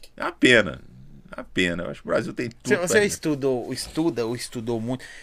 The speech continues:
Speaker 2: É, é, é, é, você ouviu os dois lados, né? O lado da sociedade de combater o crime.
Speaker 1: Uhum.
Speaker 2: Você viu o lado também. Não é só o lado que, "Ah, eu sou,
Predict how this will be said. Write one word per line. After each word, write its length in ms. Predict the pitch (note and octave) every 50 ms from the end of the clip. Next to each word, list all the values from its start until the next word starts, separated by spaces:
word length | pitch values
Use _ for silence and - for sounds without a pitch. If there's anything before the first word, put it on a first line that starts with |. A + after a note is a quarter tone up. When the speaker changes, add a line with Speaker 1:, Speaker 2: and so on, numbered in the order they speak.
| - - -
Speaker 2:
É, 100 | - B2
é, 520 | B2+ B2 A2+ F2+ F2+ A#2 A2+ F#2 - G#2+ B2
é, 280 | G#2+ - - - G#2 F#2+
é, 40 | -
você 200 | - - - E3+
ouviu 240 | F#3 F3 E3 E3 E3+
os 100 | E3+ C#3
dois 280 | A#2+ C3 D3 F#3+ F#3 -
lados, 320 | - A2+ A2+ G#2+ G2 G#2 A#2
né? 140 | C3+ F3+ A3
O 60 | D#3+
lado 200 | A#2 A2+ A2 A2
da 100 | A2 A2
sociedade 920 | - - B2 - - - B2 A2+ G#2+ F#2 F#2 G2+ G2+ G2 F#2+ F2+ F2+ E2+ D2 - - _ _ - _ - - _ - - -
de 140 | - G2 G2+
combater 480 | - - G#2+ G#2+ G#2 G2 G2 - - G2+
o 80 | G2
crime. 500 | - - - C#3 D#3 - C#3 C3 G2 E2+ _ - - -
Speaker 1:
Uhum. 100 | E2 D2
Speaker 2:
Você 200 | E2+ C#3 C#3+ B2+
viu 180 | B2 D3 F3+
o 60 | G3+
lado 260 | C4+ G#3+ C#3+ B2 B2+ A#2+
também. 400 | - A#2+ A2 G#2 G#2 G#2 G#2 G#2+
Não 220 | A#2 D3 E3 F#3+
é 80 | - -
só 200 | - - C3+ A#2+
o 60 | A2
lado 320 | G#2 G2+ G2+ G2 F#2 G2
que, 400 | E2+ - - G2+ G2 F2+ D#2+ D#2 - - _ _ - - - - _ - _ -
"Ah, 240 | - B2+ C#3+ D3+ D3+
eu 120 | C3+ A#2
sou, 520 | - - - C#3+ C#3 C3+ C3 A#2+ G#2 F2+